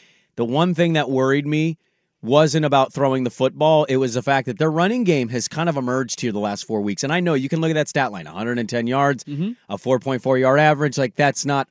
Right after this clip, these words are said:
Speaker 1: overly impressive by most, especially at Oregon and at Oregon State, where they thrive and run the football. But for Washington's offense,
Speaker 2: Mm-hmm.
Speaker 1: I think those are the numbers you love to see. I mean, Dylan,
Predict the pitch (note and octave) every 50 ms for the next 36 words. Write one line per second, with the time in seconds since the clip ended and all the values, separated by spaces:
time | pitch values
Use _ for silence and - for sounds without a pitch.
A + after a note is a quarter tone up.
0 | _ - D3 D#3 F3 E3+ D#3 F3+ F#3 F3+ F3 F3+ F#3 F#3 F#3 E3+ E3+ F3 D#3+ D3
1 | E3 E3+ F3+ - - F#3 G3 F#3 D3 C3 D#3 D#3 D#3+ D3+ D3+ D3 D#3+ F#3+ - -
2 | C3+ - - D3 C#3 - - D3 C#3 - - G2+ A2 C#3 E3 E3+ E3+ E3 E3 E3
3 | C#3+ D#3+ D#3+ D#3+ D#3+ D3+ - _ _ _ _ _ _ - - G#2 B2+ C#3+ D3+ D#3+
4 | E3 E3 E3 D#3 - - D#3 D3 D3+ D3 B2 B2+ B2 C#3 C#3+ C#3 - A2+ A#2 A#2+
5 | B2 B2+ B2 C3 B2 A#2+ A#2 A2 A2 G2+ - E3+ G#3 A3+ E3+ E3 D3+ C3 A2+ G#2+
6 | G2 F#2 - _ _ _ _ _ _ _ _ _ _ _ _ _ - A2+ D3+ E3
7 | - - F3 E3 C#3 C#3+ E3 G3 A#3 A3 - A#3+ A#3+ G3 G#3+ A3+ G#3+ F3+ G3+ G3+
8 | A3 B3 - - C4 C4+ C4 G#3+ - - - D3+ D#3 F#3 D#3 F3 - F#3 F#3 D#3
9 | A#2+ A2 D3 D3 D#3+ D#3+ A#2 C#3+ C3 C#3 C3 C3+ C#3 C3 B2+ B2+ B2 A2 - B2+
10 | B2+ A#2+ A#2+ A#2 G2 E2+ - G#2 - - B2 A#2 G2 F#2 G2+ C3 B2 A2+ D#3 G3
11 | G#3 F3+ C#3 G#2